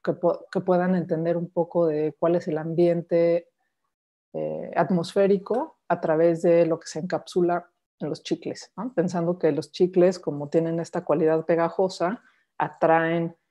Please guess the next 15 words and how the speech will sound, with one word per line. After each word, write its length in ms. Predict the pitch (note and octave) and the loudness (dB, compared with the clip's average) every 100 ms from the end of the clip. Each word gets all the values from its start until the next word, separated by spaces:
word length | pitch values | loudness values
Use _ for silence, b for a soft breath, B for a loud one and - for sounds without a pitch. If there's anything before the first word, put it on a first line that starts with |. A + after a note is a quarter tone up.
| _ - | _ -6
la 200 | D3+ D#3 | -2 2
mugre 360 | F3 F#3 F3+ | 2 4 4
y 40 | E3+ | 4
las 160 | D3+ | 2
partículas 640 | - D3 - F#3 F#3 E3+ - | -2 -2 2 2 2 0 0
que 100 | D#3+ | 0
hay 60 | |
alrededor, 640 | D#3 E3+ F3 F#3+ F#3+ G3 G3 | 2 4 4 6 4 4 0
y 80 | D#3 | -8
si 140 | D3+ | -6
nosotros 420 | D3 C#3+ D#3 D#3+ | -6 -4 -6 -6
encapsulamos 920 | D#3 D3 E3 - - D#3+ F3+ F#3 F#3 F#3+ | -6 -2 -2 -2 -2 0 2 2 0 0
eso, 340 | F#3 F#3 F3+ | 0 0 -2
tenemos 540 | F3+ D3 D#3 D#3+ D#3 E3 | -2 -4 -4 -6 -8 -10
una 500 | D#3+ D#3+ D#3+ D#3 | -8 -6 -6 -8